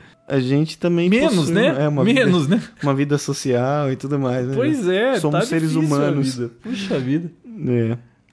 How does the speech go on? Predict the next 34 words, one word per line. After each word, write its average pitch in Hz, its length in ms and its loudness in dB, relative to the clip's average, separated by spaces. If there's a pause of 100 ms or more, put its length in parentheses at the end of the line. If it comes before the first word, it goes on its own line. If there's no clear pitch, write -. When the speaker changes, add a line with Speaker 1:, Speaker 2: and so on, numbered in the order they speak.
(160)
Speaker 1:
Ainda 131 180 4
mais 135 480 2 (140)
porque 160 240 2
o - 20 2
Papotec 156 440 0
não 311 160 2
é 156 80 4
a 165 60 4
nossa 123 480 2 (160)
principal 131 420 2
função, 123 640 0
né, 127 180 4
João? 117 160 0 (360)
Speaker 2:
Não, 127 220 -2
ele 117 100 -4
não 135 120 -2
é 131 80 2
a 131 40 4
atividade 127 580 0
principal. 131 720 -2
A 110 120 -4
Speaker 1:
Pois 101 40 -6
Speaker 2:
gente 127 480 0
Speaker 1:
é. - 20 -8
Speaker 2:
faz 156 380 0
o 135 40 -6
Papotec 175 920 0 (180)
uma 180 200 2
vez 143 240 2
por 143 180 0
semana, 131 460 0
quando 139 300 0
conseguimos, 131 760 -2
né? 196 220 -2